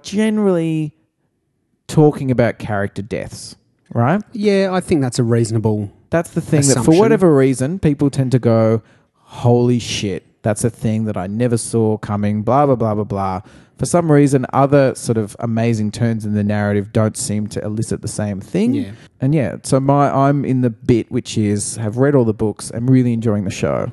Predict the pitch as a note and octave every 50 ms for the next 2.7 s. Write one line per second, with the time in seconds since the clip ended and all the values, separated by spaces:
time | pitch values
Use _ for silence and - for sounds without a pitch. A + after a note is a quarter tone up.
0 | - _ _ - - E3+ F#3+ F#3+ F#3+ D3 B2+ C3 A#2+ A#2 A2+ A#2 A#2 A2 F#2 A2+
1 | G#2+ F#2+ G2+ F#2 F2+ E2+ G2 - - - B2+ C#3 D#3+ F#3 F#3+ E3 B2+ A2 - -
2 | - - - - - - - - - - G#2+ B2 - -